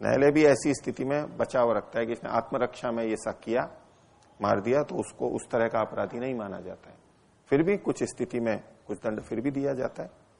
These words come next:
कई बार बिल्कुल भी छोड़ दिया जाता है। अब इसका यूं उल्टा कीजिए कि एक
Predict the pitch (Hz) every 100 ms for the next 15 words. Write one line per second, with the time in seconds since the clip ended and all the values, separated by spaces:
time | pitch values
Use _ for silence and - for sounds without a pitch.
0 | _ - 110 107 104 101 113 107 107 -
1 | 95 95 92 92 - - _ _ _ _
2 | _ _ _ _ _ _ _ _ _ _
3 | _ _ _ _ _ _ _ _ _ -
4 | 120 120 - 120 117 120 107 120 113 110
5 | 95 113 - - - - - _ _ -
6 | 120 123